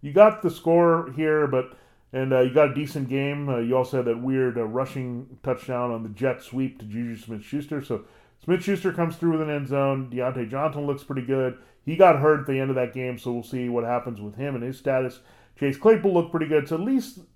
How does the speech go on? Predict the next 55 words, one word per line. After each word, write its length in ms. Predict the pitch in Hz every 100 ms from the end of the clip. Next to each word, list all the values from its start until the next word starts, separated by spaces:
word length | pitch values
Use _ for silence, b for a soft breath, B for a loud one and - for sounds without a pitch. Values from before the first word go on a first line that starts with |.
| b b b b
Roethlisberger 600 | 147 185 175 139 170 165
was 100 | 131
able 180 | 143 139
to 60 | 120
facilitate. 560 | 127 117 139 139 139
I 180 | 131 135 - 147
would 160 | 135
expect 360 | 127 - 156 139
a 40 |
little 160 | 139 135
bit 60 |
more 220 | 131 135 127
of 100 | 120
their 160 | 120
passing 380 | - 123 117 120
game 100 | 110
individually. 440 | 107 127 139 156
I 20 | 117
expected 400 | - 135 127 113
more 180 | 120
definitely 320 | 110 120 123 113
about 300 | 113 113 - b b b
Harris 320 | 143 139 135
in 80 | 135
the 60 | 123
running 200 | 151 151
game. 220 | 151 139
So 140 | 135
touchdowns 560 | - 185 190 190 170 165
kind 160 | 156
of 80 | 139
saved 260 | - 147 123
the 80 | 113
day 360 | 127 131 127 B B -
a 40 |
little 220 | 131 139 135
bit 80 |
for 100 | 135
the 60 | 120
Steelers, 480 | - 139 135 131 107
but 200 | 123 -
still 260 | - 165 160
an 80 |
offense 480 | 139 143 143 135 - b b b b
trying 280 | - 170 196
to 120 | 165
find 280 | - 156 147
its 160 | 139 139
way. 180 | 139
Maybe 280 | 131 139 143
the 100 | 135
Bengals 440 | 110 131 131 127 127
defense 460 | 131 135 123 113
at 120 | 120
home 480 | 107 123 123 117 107